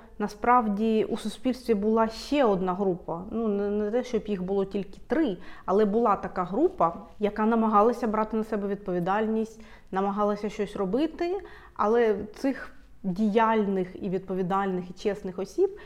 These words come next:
їх або виштовхують, е, якомога скоріше із країни, або саджають, або вбивають.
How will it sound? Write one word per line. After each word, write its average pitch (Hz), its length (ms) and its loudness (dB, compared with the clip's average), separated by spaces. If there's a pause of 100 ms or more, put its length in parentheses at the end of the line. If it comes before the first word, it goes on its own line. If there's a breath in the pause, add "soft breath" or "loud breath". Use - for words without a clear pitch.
(220 loud breath)
їх 214 240 -2
або 180 280 2
виштовхують, 240 920 -2
е, 226 1200 -2
якомога 220 920 -2
скоріше 220 580 -2
із 208 340 -6
країни, 214 540 -2
або 185 380 0
саджають, 269 600 0
або 190 180 -2
вбивають. - 600 -4